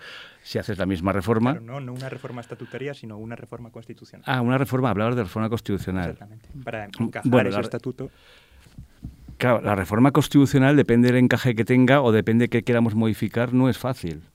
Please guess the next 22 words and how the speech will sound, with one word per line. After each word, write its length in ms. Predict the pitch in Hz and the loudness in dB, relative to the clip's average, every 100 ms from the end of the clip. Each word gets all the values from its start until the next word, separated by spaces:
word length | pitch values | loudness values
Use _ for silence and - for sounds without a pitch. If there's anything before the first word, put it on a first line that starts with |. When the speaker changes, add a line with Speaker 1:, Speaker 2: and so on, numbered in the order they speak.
| - | -10
Speaker 1:
¿eh? 220 | 101 69 | -8 -8
Como 220 | 87 87 | -8 -10
sabemos, 420 | 82 85 90 113 110 | -8 -8 -8 -8 -6
la 100 | 95 | -6
reforma, 460 | 87 98 92 104 | -6 -6 -4 -4
tenemos 240 | 98 101 98 | -2 -4 -4
un 80 | |
sistema 380 | 107 104 113 104 | -4 -4 -4 -4
constitucional 560 | 104 - 107 101 107 110 | -4 -6 -4 -2 0 2
muy 180 | 107 90 | 0 0
rígido 580 | 90 85 85 71 82 - _ | -4 -6 -10 -12 -14 -20 _
y 300 | 87 85 87 | -12 -10 -10
tiene 240 | 87 90 | -8 -8
que 80 | 95 | -6
ponerse 320 | 95 98 - | -6 -6 -6
prácticamente 560 | 95 104 - 98 95 95 | -8 -8 -6 -4 -4 -2
de 80 | 92 | -4
acuerdo 340 | 82 98 101 | -4 -4 -2
los 160 | 107 90 | -4 -4
dos 140 | 92 | -6
principales 600 | - 101 101 90 92 92 | -6 -6 -6 -6 -6 -6
partidos, 640 | - 92 - 98 110 120 | -6 -6 -4 0 0 0